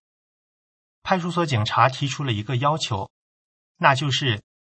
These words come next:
一人只能担保一人。当男同修为了满足这个要求，准备开车带我和姐姐及家属一起去派出所做担保人，并在取保候审书上签字时，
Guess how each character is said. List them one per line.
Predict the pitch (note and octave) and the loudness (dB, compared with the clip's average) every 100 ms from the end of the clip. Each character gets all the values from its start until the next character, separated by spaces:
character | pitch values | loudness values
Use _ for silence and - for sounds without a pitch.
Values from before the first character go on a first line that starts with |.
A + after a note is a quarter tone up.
| _ | _
一 | F#3+ F3+ | -2 0
人 | A#2+ G#2+ C3+ | 0 0 -2
只 | C#3 A2+ | -4 -4
能 | G#2 B2+ | -2 -2
担 | D#3 D#3 | -2 0
保 | A2+ G2+ | -2 -2
一 | C#3+ | -2
人。 | C3+ G2 F#2 B2 - _ _ _ _ _ _ _ _ | 0 0 -4 -6 -14 _ _ _ _ _ _ _ _
当 | C#3 D3 | 0 2
男 | C#3+ B2+ | 4 0
同 | - C#3+ | 0 -4
修 | D3+ | -2
为 | C#3+ D3+ | -4 -2
了 | B2 | 0
满 | G#2+ G2 | 0 -2
足 | F2+ A#2+ | -4 -4
这 | C3+ | -2
个 | A#2 | -4
要 | A2 C#3+ | 0 0
求， | C#3+ A2+ G2 A#2 _ _ _ _ | 0 -4 -6 -8 _ _ _ _
准 | - B2+ | 0 2
备 | E3 E3 | 4 0
开 | - E3+ | 0 0
车 | E3+ E3+ E3 | 0 -2 -2
带 | F3 D3 | 0 2
我 | A2 G#2 | 0 -2
和 | B2+ | -4
姐 | - G#2 | -4 -4
姐 | F#2+ C3 | -2 -2
及 | C3 B2+ | -2 -4
家 | B2+ E3 D#3+ | 0 0 0
属 | D#3+ G#2 G#2 _ _ | -2 -6 -6 _ _
一 | G3+ E3+ | -2 0
起 | A#2+ | -2
去 | - E3 | -2 -4
派 | - - | -2 -4
出 | C#3 E3 | -4 -6
所 | - G#2 | -4 -6
做 | - C3+ | -4 -4
担 | A#2 D3+ C#3+ | -2 -2 0
保 | G2+ | 0
人， | F#2+ F#2 A#2 _ _ _ _ _ _ | 0 -4 -6 _ _ _ _ _ _
并 | - F3 | -4 -2
在 | E3+ D3 | 2 0
取 | A2+ - D#3 | 0 -4 0
保 | C3+ | 0
候 | G#2+ - D3 | 0 -2 -2
审 | G#2+ | -2
书 | G2 C#3+ | -4 -4
上 | C#3 A2+ | -2 -2
签 | - E3 D#3+ | -2 -6 -4
字 | F3+ | -2
时， | C3 - F#2+ G2+ | -2 -2 -4 -6